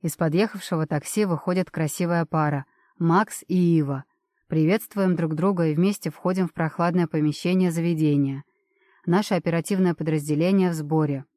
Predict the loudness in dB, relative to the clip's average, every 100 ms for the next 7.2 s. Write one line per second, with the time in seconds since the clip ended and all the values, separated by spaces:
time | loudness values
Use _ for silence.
0 | _ -6 0 2 2 0 -6 _ _ _
1 | _ _ 0 2 2 0 0 0 2 2
2 | 0 -2 -2 0 -2 -2 0 0 2 0
3 | -2 -4 -2 -2 -2 0 0 -2 -2 -4
4 | -2 0 2 4 4 2 0 -2 -2 0
5 | -2 0 0 0 0 -6 -4 -4 -2 -4
6 | 0 0 2 0 0 -2 0 -2 0 0
7 | -2